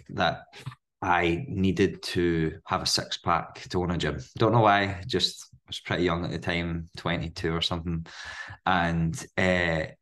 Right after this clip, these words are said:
I, I thought, "That's what I need to do. I need to get a six-pack. I want to own a gym," 'cause who doesn't own a gym? Who's got a, owns a gym and doesn't have a six-pack?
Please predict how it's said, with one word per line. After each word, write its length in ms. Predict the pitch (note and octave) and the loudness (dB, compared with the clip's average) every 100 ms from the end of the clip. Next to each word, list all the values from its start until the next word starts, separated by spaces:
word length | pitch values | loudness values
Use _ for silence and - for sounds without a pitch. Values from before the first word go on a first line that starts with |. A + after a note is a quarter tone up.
| _ _ _ _ _ _ G2+ | _ _ _ _ _ _ 2
I, 480 | G2 F#2 F2 E2+ E2 | 4 4 2 0 -2
I 80 | F2+ | -2
thought, 360 | G2 F#2 E2+ | 2 2 2
"That's 220 | F#2+ G2 | 0 0
what 100 | - | -2
I 40 | F#2 | -4
need 160 | F2+ | -4
to 80 | - | -4
do. 160 | F2 F2+ | 0 0
I 60 | |
need 140 | F2+ F2+ | 0 -2
to 80 | F#2+ | -4
get 120 | F2 | -2
a 20 | |
six-pack. 500 | - - - F#2 F2+ | -2 0 4 4 4
I 40 | |
want 160 | F2+ D#2+ | 2 2
to 60 | E2+ | 0
own 100 | E2+ | -2
a 40 | |
gym," 240 | D#2+ D#2+ D#2 | -4 -4 -6
'cause 460 | F2+ E2 - - - - | -2 2 2 2 -4 -4
who 240 | - F#2 F2+ | 4 6 6
doesn't 240 | F2+ F#2 | 4 0
own 140 | E2+ E2 | 0 0
a 40 | |
gym? 300 | D#2+ D#2+ D#2+ - - - | 0 0 -2 -6 -14 0
Who's 200 | G2+ F#2+ | 4 6
got 260 | E2+ F2+ | 4 2
a, 40 | - | 0
owns 360 | G2+ F#2+ G2+ | 0 0 0
a 80 | F#2 | 0
gym 180 | E2+ D#2+ | -2 -2
and 100 | E2 | -2
doesn't 180 | E2+ E2+ | -2 -2
have 80 | E2 | -2
a 60 | |
six-pack? 420 | - E2+ - F2 | -4 -4 0 0